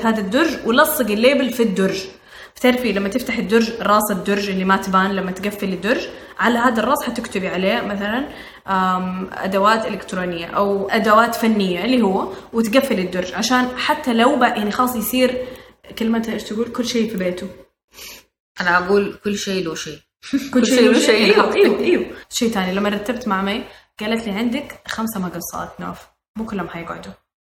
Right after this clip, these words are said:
Speaker 1: ما تحتاج خمسة مقصات في هذا البيت." فقلتي لي: "حنخلي اثنين،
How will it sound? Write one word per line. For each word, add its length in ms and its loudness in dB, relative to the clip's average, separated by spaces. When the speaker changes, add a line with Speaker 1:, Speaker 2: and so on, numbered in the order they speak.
Speaker 1:
ما 60 2
تحتاج 340 -6
خمسة 280 -10
مقصات 380 -12
في 100 -12
هذا 120 -8
البيت." 340 -10
فقلتي 380 -6
لي: 120 -2
"حنخلي 460 -2
اثنين، 340 -6